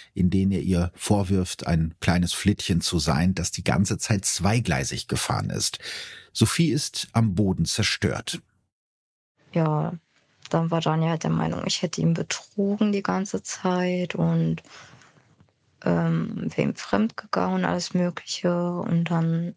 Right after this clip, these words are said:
Speaker 2: hat er mich richtig krass beleidigt und mich als Schlampe bezeichnet und hat gesagt, er macht mich überall schlecht und ich soll mich bloß nirgendwo mehr blicken lassen.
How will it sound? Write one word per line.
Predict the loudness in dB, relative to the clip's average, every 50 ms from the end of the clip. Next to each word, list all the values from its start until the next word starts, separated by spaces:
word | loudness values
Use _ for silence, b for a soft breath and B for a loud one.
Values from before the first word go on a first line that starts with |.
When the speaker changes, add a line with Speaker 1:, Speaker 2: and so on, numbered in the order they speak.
| _ _
Speaker 2:
hat | 0 0 0 2
er | 2 0
mich | 0 0 0
richtig | -2 -2 -2 -2 -4 -6 -4
krass | -4 -2 0 0 -2
beleidigt | _ -2 -2 0 0 0 0 0 0 0 0 0 0 0 0 -2 -4 -6 -6 -4
und | -2 0 0 0 0 0 0
mich | 0 0 0
als | -2 -2 -2
Schlampe | -4 -2 0 0 0 0 0 -2 -4 -4
bezeichnet | -4 -6 -8 -6 -2 0 0 0 2 0 0 0 0 -2 -4 -4
und | -2 -2 -2 -2 -4 -6
hat | -10 -6 -4
gesagt, | -4 -2 -2 -2 0 0
er | 2
macht | 2 0 0 -2
mich | -2 -2 -2 -2
überall | -4 -2 0 0 0 0 -2
schlecht | -2 -4 -4 -2 0 0 2 2 0 -2 -4 -6 -6 -4 -4
und | -2 -2
ich | -2 -2
soll | 0 0 2 0
mich | 0 -2 -4
bloß | -2 -2 -2 2 2
nirgendwo | 2 2 0 0 -2 -2
mehr | 0 0 0 0
blicken | 0 0 0 0 0 0 -2 -2 0
lassen. | 0 -2 -2 -4 -4 -2 0 0 0 0